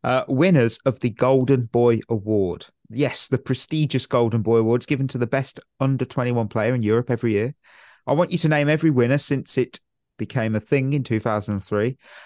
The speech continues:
And I'm gonna be nice. I'll give you a quick rundown of the clubs and the year as well.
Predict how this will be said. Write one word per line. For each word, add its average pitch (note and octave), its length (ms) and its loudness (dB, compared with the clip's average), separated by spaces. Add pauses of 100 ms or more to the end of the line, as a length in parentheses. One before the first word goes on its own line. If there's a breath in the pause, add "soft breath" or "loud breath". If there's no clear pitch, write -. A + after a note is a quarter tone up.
(180 loud breath)
And C3 140 -2
I'm D#3 140 2
gonna G3+ 160 0
be F3+ 100 2
nice. A#2 460 0
I'll C3 140 0
give D#3+ 180 2
you D#3+ 100 4
a D3 60 4
quick D3+ 300 0
rundown B2+ 420 2
of A2 80 0
the G#2+ 60 0
clubs G2 520 -2
and A2 160 -2
the G#2+ 60 -2
year G#2+ 540 0 (460)
as - 180 -8
well. - 240 -14